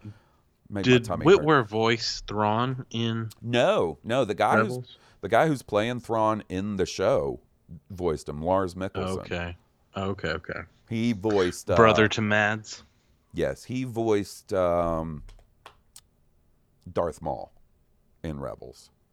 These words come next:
Speaker 2: Yeah, I knew he did Darth Maul. I thought he
Speaker 1: Okay.
Speaker 2: did some more people, but
Speaker 1: I, I think he does, but I think that's, like, the big one. I don't know. Not a big fan of him. What am I doing? D-,
Speaker 2: Hmm.
Speaker 1: directing an A and E biography on the guy?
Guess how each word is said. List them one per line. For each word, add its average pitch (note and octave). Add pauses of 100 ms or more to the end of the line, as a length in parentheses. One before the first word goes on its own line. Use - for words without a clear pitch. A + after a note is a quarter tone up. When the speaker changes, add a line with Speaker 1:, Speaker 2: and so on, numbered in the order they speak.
(320)
Speaker 2:
Yeah, G2+
I F2+
knew B2+
he A#2+
did G2+
Darth F#2
Maul. F2+
I F2
thought C#3
he A2+
Speaker 1:
Okay. F#2+
Speaker 2:
did F#2
some F2
more E2+
people, D#2+
but D#2+
Speaker 1:
I, G3+
I G#3
think A3
he D3+
does, F2+
but F#2+
I F2+
think G2+
that's, D#2
like, D2
the A1+
big C#2+
one. D#2+
I A#2
don't B2+
know. D3+
Not A2+
a -
big B2
fan C#3+
of G2+
him. E2
What A2
am B2+
I C3+
doing? F#2+ (100)
D-, F#2
Speaker 2:
Hmm. F#2 (160)
Speaker 1:
directing A#2
an G#2+
A A#2
and A2+
E A2+
biography G#2+
on B2+
the B2+
guy? C#3